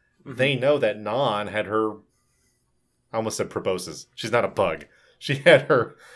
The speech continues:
Speaker 2: you know, breathing implant ripped off, which, again, I love that character for her ability to get back up, because if I go five minutes without my inhaler, I'm already, like, crying. So God bless you, Commander Non.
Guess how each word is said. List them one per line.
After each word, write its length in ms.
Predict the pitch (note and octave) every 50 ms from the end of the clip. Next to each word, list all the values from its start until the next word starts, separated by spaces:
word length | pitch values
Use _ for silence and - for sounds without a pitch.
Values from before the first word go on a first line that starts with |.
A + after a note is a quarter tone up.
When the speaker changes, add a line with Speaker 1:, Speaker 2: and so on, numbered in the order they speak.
| - - -
Speaker 2:
you 80 | A2 A2
know, 100 | A2+ A2+
breathing 420 | A2 - B2+ C3 D#3+ D#3+ C#3+ C3 A#2
implant 400 | G#2+ G2+ F#2 - G2+ F2+ F2 - - F#2+ F2 E2+ -
ripped 280 | A#2 C3 B2+ B2+ - A#2+
off, 420 | G#2+ G#2+ A2 G2 F2+ E2+ - -
which, 160 | G#2+ F#2+ - A2+
again, 500 | G#2+ F2+ A#2 A2+ A2+ G2+ F#2 E2+ D#2+ - _ _ _ _ _ _ _ _ _ _ _ _ _ _ _ -
I 120 | A2 G#2+
love 300 | G#2+ G#2+ A2 A2 A2 -
that 160 | A2+ G#2+ -
character 420 | - - A2 A2 A2 - A#2 A#2 A2
for 260 | - G#2 F#2 F#2 - _ _ - -
her 100 | F#2 G#2
ability 380 | G2 F#2 F#2+ A2 G#2 G#2 G2 F#2+
to 80 | F#2+
get 160 | F2 G#2 G2 -
back 220 | G#2 G2 F2+ -
up, 240 | G2 G2+ A2+ - -
because 320 | G#2 F#2 - G2+ F2 -
if 100 | G2+ -
I 80 | A2 A#2
go 160 | A2+ A#2 A2+
five 300 | G#2 - A#2 G#2+ G#2+ G2+
minutes 180 | A2 A2 G2+ -
without 200 | - G#2+ A2 G#2+
my 100 | G#2 G2
inhaler, 460 | F#2 F2+ F2+ G2 G#2 G#2+ A2+ A#2 A#2+
I'm 120 | G#2+ F#2+ F#2
already, 200 | F#2+ F#2+ F#2+ F#2+
like, 160 | F#2+ F2+ F2+
crying. 340 | - F#2 F2+ F2 D#2+ D2+ D2 - _ _ _ _ _ _ _
So 220 | - - A#2 G#2+
God 260 | G2+ - B2 B2+ C3 B2+
bless 240 | C3 B2+ A#2+ A#2+ -
you, 40 | G#2+
Commander 320 | F2+ - G2+ F#2+ F2+ F2
Non. 300 | E2+ E2+ E2 D#2+ D#2 D2+